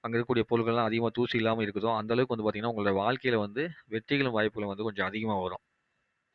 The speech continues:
அப்படி முடியாதவங்க வந்து பாத்தீங்கன்னா, at least blue கலராவது, லைட்டாவது நீங்க யூஸ் பண்ணுங்க. இது கொஞ்சம் சிறப்பா இருக்கும். So, இன்னும் வந்து படுக்கை சம்மந்தப்பட்ட விஷயங்கள்லாம் கொஞ்சம்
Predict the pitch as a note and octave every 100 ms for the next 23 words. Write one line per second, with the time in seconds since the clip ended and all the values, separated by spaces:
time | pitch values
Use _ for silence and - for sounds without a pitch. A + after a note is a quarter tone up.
0 | _ - A2 G2+ G2+ G#2 C3 C3+ C3 A#2
1 | G#2+ G#2 G#2 G2+ G2 G2+ C3+ G#3 - -
2 | - - - _ _ - G#2+ - C#3 -
3 | - - _ A2+ C3+ C3 A#2 A2 A2 B2
4 | G#3 - A2 A#2+ B2 A#2 C3+ C3 G2+ G#2
5 | - F#2+ F2+ F#2+ - _ - G#2 G#2 F#2
6 | A2+ A2+ G#2+ F#2+ A#2 F3 _ - A#2 A2
7 | D3 C3+ A2+ A2 A2 A#2 A2 A2 G#2 G#2+
8 | A2+ A2+ G#2+ G#2 - A2+ A2 G2+ A#2+